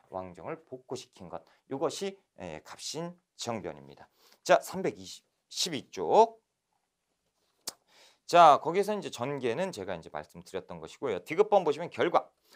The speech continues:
청의 내정 간섭이 또 심해져요. 자, 청나라가 도와줬죠. 음. 그리고 다시 또 내정 간섭 들어가는. 니들은 우리 없으면 안 되잖아. 그러니까 우리가 역시 도와줘야 돼. 이렇게 되는 거죠.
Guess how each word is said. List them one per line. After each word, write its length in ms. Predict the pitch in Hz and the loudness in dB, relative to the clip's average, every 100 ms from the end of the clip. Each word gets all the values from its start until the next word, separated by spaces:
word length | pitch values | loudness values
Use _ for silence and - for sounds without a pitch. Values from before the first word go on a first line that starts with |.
| - _ | -20 _
청의 360 | - 208 233 - | -4 0 0 0
내정 440 | 104 127 131 135 120 | 2 2 0 -4 -6
간섭이 400 | 98 117 160 - | -10 -10 -12 -8
또 80 | |
심해져요. 920 | 139 - 180 165 - 87 110 127 76 - _ _ - | -6 -6 -6 -8 -8 -4 2 2 2 -4 _ _ 4
자, 240 | 202 - | 4 4
청나라가 640 | - 185 196 185 160 165 185 | -4 -12 -4 0 0 0 -4
도와줬죠. 640 | 110 95 85 - 143 - _ 104 | -4 -6 -8 -12 -12 -12 _ -16
음. 180 | 95 - - - - | -16 -16 -20 -20 -18
그리고 300 | - 113 170 | -10 -8 -8
다시 340 | - - - - - | -10 -14 -12 -6 4
또 240 | 220 208 | 4 4
내정 280 | 98 85 82 | -4 -8 -8
간섭 280 | 71 71 - | -16 -18 -16
들어가는. 280 | 104 92 78 _ _ _ | -10 -10 -12 _ _ _
니들은 460 | 143 247 330 320 302 | -8 -4 -2 -2 -4
우리 220 | 277 202 | -2 0
없으면 320 | 151 - 139 | -2 -4 -14
안 180 | 76 76 | -14 -16
되잖아. 480 | 87 175 190 107 101 | -12 -6 -4 -4 -6
그러니까 260 | 98 - | -12 -18
우리가 300 | 85 101 156 | -18 -10 -8
역시 280 | 101 - - _ | -8 -12 -20 _
도와줘야 380 | - 92 175 208 | -20 -12 -6 -6
돼. 120 | 190 | -6
이렇게 260 | 110 - | -14 -20
되는 180 | 85 82 | -20 -20
거죠. 220 | 71 - | -20 -20